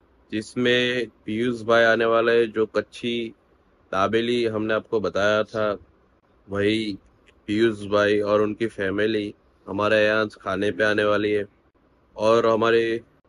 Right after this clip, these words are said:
जो मम्मी के अंकल की लड़की जो हमने बताया था उषी मासी, वो भी आने वाली है। क्या है आज मेनू में?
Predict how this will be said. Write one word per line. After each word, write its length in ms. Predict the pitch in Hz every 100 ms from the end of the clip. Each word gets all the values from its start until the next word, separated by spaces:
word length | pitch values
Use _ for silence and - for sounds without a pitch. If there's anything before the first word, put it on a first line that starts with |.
| -
जो 120 | 110
मम्मी 300 | 110 110 117
के 120 | 117
अंकल 340 | 117 107 117 113
की 180 | - 113
लड़की 480 | 110 101 110 110
जो 320 | 104 104 95 95 _ _
हमने 140 | 104 101
बताया 340 | 95 107 107
था 100 | 110
उषी 320 | 98 101 110
मासी, 460 | 101 95 - 92 92 _ _ _ _ _ -
वो 100 | 104
भी 160 | 110 110
आने 240 | 104 107
वाली 300 | 107 104 101
है। 120 | 98 - _ _ _ -
क्या 200 | 131 139
है 100 | 135
आज 200 | 131 117
मेनू 320 | 117 117 127
में? 220 | 131 143